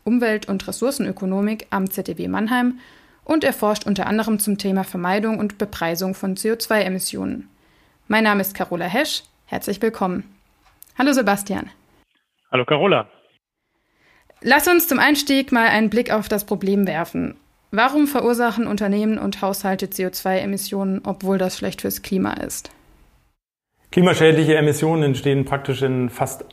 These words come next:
Speaker 2: allen Bereichen der Wirtschaft und des alltäglichen Lebens. Und C O zwei Emissionen entstehen eben als unbeabsichtigte Folge des Marktgeschehens. Sie sind das Ergebnis von erst einmal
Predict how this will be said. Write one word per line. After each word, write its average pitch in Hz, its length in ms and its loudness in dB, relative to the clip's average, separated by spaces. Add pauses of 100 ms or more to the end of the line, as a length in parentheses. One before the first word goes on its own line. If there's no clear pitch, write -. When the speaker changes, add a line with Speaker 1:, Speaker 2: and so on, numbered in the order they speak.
(140)
Speaker 2:
allen 190 280 4
Bereichen 180 500 4
der 160 140 2
Wirtschaft 196 400 -2
und 165 160 -4
des 147 100 -4
alltäglichen 151 460 0
Lebens. 165 400 0 (800)
Und 180 480 2 (240)
C 147 160 4
O 139 40 6
zwei 143 220 2
Emissionen 165 440 0
entstehen 151 480 0
eben 147 240 0
als 139 180 -2
unbeabsichtigte 139 960 0
Folge 131 360 0
des 135 180 -2
Marktgeschehens. 139 720 -4 (300)
Sie 135 80 0
sind 139 160 2
das 143 160 0
Ergebnis 160 460 2
von 139 180 0
erst 139 240 0
einmal 127 320 2